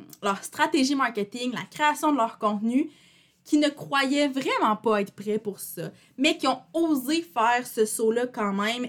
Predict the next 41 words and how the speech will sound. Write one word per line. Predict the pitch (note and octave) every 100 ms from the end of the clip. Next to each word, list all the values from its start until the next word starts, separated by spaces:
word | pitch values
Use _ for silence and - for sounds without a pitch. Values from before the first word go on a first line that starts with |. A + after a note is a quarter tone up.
| -
Et | C4+
j'ai | B3+ A#3 - -
encore | A#3 A3+ - D4+ C#4
en | G3+
tête | G#3 G3+ G#3+
certains | - A3 A#3+ B3
appels, | A3+ G#3 - A#3 A#3 A3
euh, | G3 F#3+ F3+
appels | G3 A3 G#3 F#3
découvertes, | G3+ A3 - G3+ A3 B3
entre | A3 G#3+
guillemets, | G#3 G#3 A3 B3+ - - - -
avec | G#3 A3
des | G#3+ G#3+
clients | - A#3 A#3+
qui | B3 A3+
me | A3
disaient « | F#3+ G3 A#3+ - -
Oh | D#4+ D4+
my | B3 A3
God, | A3 B3
je | A3
le | A3
sais | G#3+ - - - F#4
que | -
tu | -
pourrais | - A#3+ A#3
avoir | A3+ A#3+
un | A#3+
impact | G#3+ G#3+ B3+ B3+
sur | -
mon | A3+ G#3+
entreprise, | G#3+ G#3+ G#3+ D4 C#4+
j'aimerais | A3+ A3+ G#3+ G#3
ça | - - F4
travailler | F4 B3+ A3 G#3+ A#3
avec | G#3+ G#3 -
toi, | C#4+
avec | C4+ A3+ G#3+
ton | - A3
équipe, | G#3 G3+ D4+